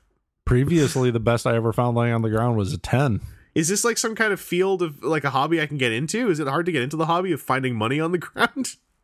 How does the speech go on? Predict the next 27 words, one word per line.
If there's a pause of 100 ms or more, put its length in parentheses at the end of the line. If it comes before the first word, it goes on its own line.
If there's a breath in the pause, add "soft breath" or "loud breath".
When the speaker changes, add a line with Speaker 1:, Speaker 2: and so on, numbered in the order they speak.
(460)
Speaker 1:
No,
it's
kinda (260)
a
lot
to
do
with
luck. (960 loud breath)
Although
I
did
see
a
thing
about
a
guy
in
New
York
City
that,
like, (1200)
digs
the
dirt